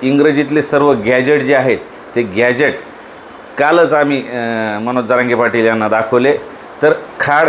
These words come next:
खाड, खाड मनोज जरांगे पाटील यांनी गॅजेट वाचलेले. म्हणून ज्यांनी आवाहन केलेलं आहे, त्यांनी जे आव-, अं, सांगितलं होतं, त्याला तयार, अं, राहावा. आज जे आंदोलन प्रति आंदोलन, अं, चालू आहेत,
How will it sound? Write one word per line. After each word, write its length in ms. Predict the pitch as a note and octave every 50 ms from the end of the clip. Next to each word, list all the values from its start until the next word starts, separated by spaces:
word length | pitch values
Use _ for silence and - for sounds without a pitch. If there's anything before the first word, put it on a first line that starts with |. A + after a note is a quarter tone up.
| D3 -
खाड, 180 | D3+ D#3 D#3 D3 -
खाड 180 | - D3 D3 D3+
मनोज 360 | C3 B2+ B2+ C3+ C#3+ C#3+ B2+
जरांगे 340 | G#2 B2+ C3 C3+ C3+ C3 C3
पाटील 400 | A#2+ C3 A#2+ A#2+ A#2+ A2 G#2+ A2
यांनी 220 | A#2 A#2 A2+ A#2
गॅजेट 400 | G#2 F2+ A2 A2 A2+ A2 B2 -
वाचलेले. 580 | A2 A2 A2 A2 A2+ A#2 A#2+ B2 B2 A2 F#2+ E2 - - - - - - - - - -
म्हणून 380 | A2+ C3 D3+ D#3+ E3+ E3+ E3 D#3 D#3+ - - - - - - G#2
ज्यांनी 240 | B2 D3+ D#3 E3 D#3+
आवाहन 380 | C#3+ C#3+ D3 D3+ D3+ D3+ D3
केलेलं 340 | C3 - D3 C3+ C#3 C3+ C3
आहे, 220 | B2+ B2+ C#3 D3+ D3 - - - - - - -
त्यांनी 260 | C3+ C3 C#3 C#3 C#3
जे 260 | B2 G#2+ G#2+ D3+ F3+
आव-, 300 | F3+ - B2+ C3+ C3+ C#3
अं, 200 | B2 A#2+ A#2+ A2+
सांगितलं 460 | A2 - C3+ B2+ C3+ C#3+ C#3+ - D#3+ D3+
होतं, 220 | B2 - - A2 - - - -
त्याला 220 | A#2 A#2+ B2 C3 B2 B2+ -
तयार, 260 | B2 B2 B2+ C3 C3+
अं, 260 | C3 A#2+ - A#2+ A#2+ A#2
राहावा. 480 | A#2+ B2 B2+ B2+ C3+ C3 C3 C3 D3 E3+ - - - - - - - - - - - - - - - - - - - - - - - - - - - - -
आज 220 | - C3 E3+ G3 F#3+
जे 320 | E3+ E3+ G3 G3 F#3+ - - - - - - - - - - - - - -
आंदोलन 480 | G#2 B2 C#3 D3 D#3 D#3 D#3 D#3 D3+ D3+
प्रति 280 | D3 D3+ D3 D3 D3
आंदोलन, 540 | C#3 C3+ C#3 C#3 C3+ C#3 C#3 C3+ C3+ C3+ C3
अं, 480 | C3+ - G#2 A2+ A#2+ A#2+ A#2+ A#2+ A#2+ A#2 A2+
चालू 220 | - A2+ A#2 A#2+ B2
आहेत, 260 | A#2 G#2+ A2+ G2